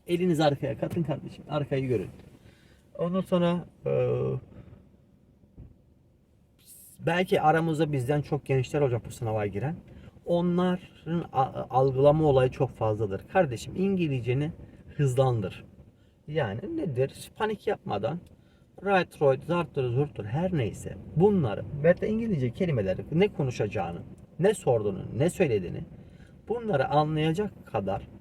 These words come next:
böyle hızlı bir şekilde on gün varsa, üç gün varsa, beş gün varsa sınavına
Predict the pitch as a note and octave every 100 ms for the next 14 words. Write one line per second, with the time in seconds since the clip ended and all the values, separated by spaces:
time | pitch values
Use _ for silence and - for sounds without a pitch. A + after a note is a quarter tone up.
0 | - - G#4+ E3 B2 C3 A3 A3+ B3+ -
1 | B2 - F#2+ F2+ F#2+ - - - - -
2 | - A#3 F#3+ A#2 F#3+ F3+ - E3+ - C#3
3 | F#2+ - G#2+ D3 - - F#2+ G#2+ - F2+
4 | F#2 E2+ A2